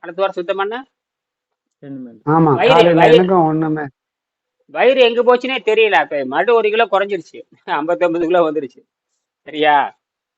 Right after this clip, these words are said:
Speaker 1: அதனால இப்ப, ஏன்னா, நமக்கு முன்னுதாரணம் அவர் இருந்திருக்காரு. யாரே, நம்ம திருவான் இருக்காரு. அவர் வந்து இருபத்தொன்பது நாள், இருபத்தெட்டு, இருபத்தொன்பது நாள் போயிருக்காரு.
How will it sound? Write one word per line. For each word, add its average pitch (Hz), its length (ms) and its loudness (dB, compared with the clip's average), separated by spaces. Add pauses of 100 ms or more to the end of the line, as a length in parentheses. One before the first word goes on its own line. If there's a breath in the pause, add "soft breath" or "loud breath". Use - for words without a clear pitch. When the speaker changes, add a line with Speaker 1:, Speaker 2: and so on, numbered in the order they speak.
Speaker 1:
அதனால 147 640 -4 (500)
இப்ப, 175 260 -2 (400)
ஏன்னா, 202 340 -2
நமக்கு 202 320 -2
முன்னுதாரணம் 240 580 2
அவர் 208 120 2
இருந்திருக்காரு. 170 720 -2
யாரே, 190 360 2
நம்ம 160 300 0
திருவான் 196 400 0
இருக்காரு. 151 220 -2
அவர் 160 260 0
வந்து 190 240 -2
இருபத்தொன்பது 180 580 0
நாள், 190 200 -4
இருபத்தெட்டு, 170 540 -6
இருபத்தொன்பது 165 460 -8
நாள் 170 100 -16
போயிருக்காரு. 127 420 -12